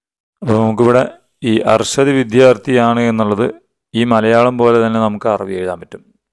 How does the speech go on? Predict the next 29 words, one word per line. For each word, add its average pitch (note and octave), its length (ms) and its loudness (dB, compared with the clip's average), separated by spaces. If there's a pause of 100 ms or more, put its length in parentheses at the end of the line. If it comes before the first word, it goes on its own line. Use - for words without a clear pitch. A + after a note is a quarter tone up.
(160)
പക്ഷെ A#2+ 160 -18 (100)
ചില A#2 160 -2 (100)
കാര്യങ്ങളിൽ A2 480 -2 (760)
നമ്മൾ G#2+ 180 0 (120)
സെന്റൻസ് A2 440 -4
എഴുതുമ്പോൾ G2+ 360 0 (380)
പിറകുന്നായിരിക്കും A2+ 800 0
തുടങ്ങുക. E2+ 360 -6
അതിപ്പോൾ F#2+ 220 -12
ഞാൻ A#2 160 0
ഓരോന്ന് A#2+ 280 2
കാണിച്ചു A2+ 300 -4
തരാം. F#2 180 -6 (800)
ഇവിടെ B2 180 2 (100)
അർഷദ് D3 460 2
ഒരാളുടെ B2+ 440 4
പേരാണ് G2+ 340 2
അല്ലേ? F2+ 160 -4
അപ്പോൾ G2 160 -2
അർഷദ് C3+ 420 0 (440)
ത്വാലിബൻ, G2 480 0 (180)
അതാണ് G#2+ 200 -4
ഇവിടെ G#2 160 -2
എഴുതിയിരിക്കുന്നത്. F#2 440 -6
അർഷദ് A2 420 -4
വി-, G#2+ 100 -4 (160)
ത്വാലിബൻ G2+ 480 0
അല്ലെങ്കിൽ G2+ 340 -6
ദാരിസ്. F#2 420 -4